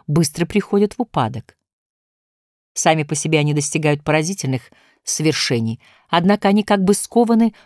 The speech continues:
природным существованием людей и постоянно близки к тому, чтобы опять погрузиться в него. Культуры первобытных народов были распространены по всему земному шару. Знакомясь с каждым народом,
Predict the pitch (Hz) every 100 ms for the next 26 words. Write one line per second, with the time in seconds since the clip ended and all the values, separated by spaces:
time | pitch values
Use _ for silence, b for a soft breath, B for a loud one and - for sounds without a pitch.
0 | b - 214 214 202 208 - 208 - 185
1 | - 190 180 175 165 165 165 180 247 233
2 | B B 220 202 196 - 190 214 254 208
3 | 160 160 156 - 151 - 170 208 - 175
4 | 156 151 151 196 - 143 131 117 117 -
5 | - 120 123 120 120 - _ _ _ _
6 | _ _ _ _ _ _ _ _ 226 202
7 | 285 262 254 226 226 254 - 226 220 233
8 | 254 202 180 226 214 b b b 180 220
9 | - 208 - 196 208 220 240 220 - 208
10 | 208 185 185 180 175 165 - 123 107 -
11 | _ _ _ _ _ _ _ _ - 131
12 | 165 175 170 151 - 160 151 147 156 156
13 | 226 190 139